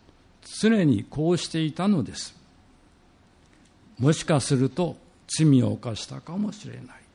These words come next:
そのようにしていた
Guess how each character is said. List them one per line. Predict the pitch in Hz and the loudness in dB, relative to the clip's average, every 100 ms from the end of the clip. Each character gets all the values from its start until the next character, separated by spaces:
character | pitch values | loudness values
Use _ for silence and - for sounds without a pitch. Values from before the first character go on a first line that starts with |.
| _ _ _ _ _ _ _ _ _ _ _ _ _ _ _ _ _ _ _ _ _ - | _ _ _ _ _ _ _ _ _ _ _ _ _ _ _ _ _ _ _ _ _ -14
そ | 143 175 | 0 4
の | 220 | 6
よ | 240 | 6
う | |
に | 196 | 4
し | 143 | 2
て | - 147 | 0 0
い | 131 | 0
た | 151 143 | -2 -4